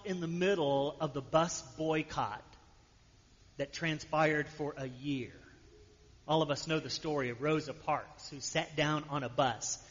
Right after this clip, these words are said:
tired and weary. She was in the wrong section. She was asked to move, and she refused, right?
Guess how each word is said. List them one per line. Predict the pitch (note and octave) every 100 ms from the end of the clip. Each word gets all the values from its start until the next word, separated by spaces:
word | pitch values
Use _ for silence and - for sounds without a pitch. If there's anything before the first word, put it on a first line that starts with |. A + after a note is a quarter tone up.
| - -
tired | - E3+ F3 E3+ D3+ D3+ D3+
and | D3 C3 B2+
weary. | C#3 E3 D3 A2 G#2+ - -
She | -
was | E3+ C#3+
in | F3+
the | D#3
wrong | D3 F3 E3+ D#3+
section. | - E3+ - - C#3 A2+
She | E3
was | D3 C#3
asked | D#3+ E3 -
to | -
move, | D3 D#3+ D3+
and | A#2
she | - D#3+
refused, | C3+ B2+ - E3+ C#3 G2 - - -
right? | A2 D3 G3+